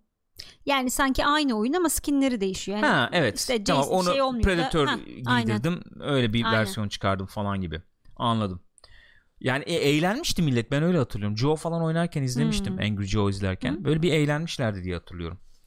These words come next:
Speaker 2: Efendim neyse,
Speaker 1: Abi
Speaker 2: Riverbond.
Speaker 1: güzel yapılırsa
Speaker 2: Ha?
Speaker 1: Predator çok eğlenceli olur bu arada. <laughs> Neyse,
Speaker 2: Olur ya
Speaker 1: pardon.
Speaker 2: abi, Predator oynadığını düşünsene. Özellikleri yok, e, ne o, omuz topuymuş, bilmem neymiş.
Speaker 1: Predator'a karşı oynamak da çok
Speaker 2: Görünmez
Speaker 1: iyi. Orada
Speaker 2: oldum.
Speaker 1: mı, burada mı? Bir ses geldi.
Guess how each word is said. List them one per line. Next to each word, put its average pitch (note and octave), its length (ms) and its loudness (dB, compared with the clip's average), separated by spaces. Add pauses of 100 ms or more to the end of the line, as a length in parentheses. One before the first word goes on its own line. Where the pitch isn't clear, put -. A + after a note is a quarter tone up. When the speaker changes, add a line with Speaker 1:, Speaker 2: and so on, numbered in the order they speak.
(560)
Speaker 2:
Efendim G#3 260 0
neyse, A#3 260 4
Speaker 1:
Abi F3 80 2
Speaker 2:
Riverbond. A#3+ 340 4
Speaker 1:
güzel B3+ 320 2
yapılırsa B3 440 2
Speaker 2:
Ha? C4 100 0
Speaker 1:
Predator G#3 460 -4
çok - 200 -14
eğlenceli F#3+ 440 -6
olur F3 220 -6
bu F#3 40 -2
arada. G3 200 2
<laughs> G#3 80 4
Neyse, G#2+ 300 2
Speaker 2:
Olur D#3 140 4
ya C#3 140 6
Speaker 1:
pardon. A2+ 200 2
Speaker 2:
abi, D3+ 120 0
Predator C#3 640 0
oynadığını C3+ 520 4
düşünsene. C3+ 540 -2 (260)
Özellikleri G2+ 720 0
yok, - 360 -4
e, G2+ 220 2
ne A2 80 2
o, G2+ 80 2
omuz A#2 360 0
topuymuş, F2+ 600 -2
bilmem G2+ 460 0
neymiş. F2+ 260 4 (120)
Speaker 1:
Predator'a C4 380 2
karşı - 380 -2
oynamak B3 500 2
da E4 60 0
çok - 220 -2
Speaker 2:
Görünmez A2+ 460 4
Speaker 1:
iyi. - 20 4
Orada B3 120 4
Speaker 2:
oldum. G#3 200 2
Speaker 1:
mı, G2+ 40 0
burada - 180 -2
mı? C4+ 180 0 (360)
Bir - 60 -4
ses - 240 -4
geldi. - 220 -4